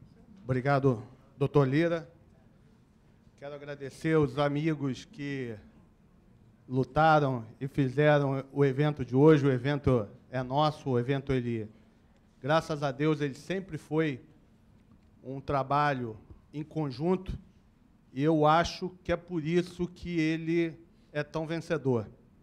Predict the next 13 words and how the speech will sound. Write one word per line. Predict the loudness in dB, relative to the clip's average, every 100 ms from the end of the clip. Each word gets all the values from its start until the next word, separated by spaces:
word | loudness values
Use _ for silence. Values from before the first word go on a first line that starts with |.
| _ -20 _ _
Se | _ -6
eu | -4
tentasse | -4 -4 0 -2
escrever | -4 -4 -2 0
um | 0
livro | 0 -2
sozinho, | -2 -2 -2 -4 -6 -6 -10 -20 _ _ _ _ _ _ -10
eu | -6
acho | -6
que | -2
eu | -2
ainda | -2
estaria | -2 0 0 2 2 0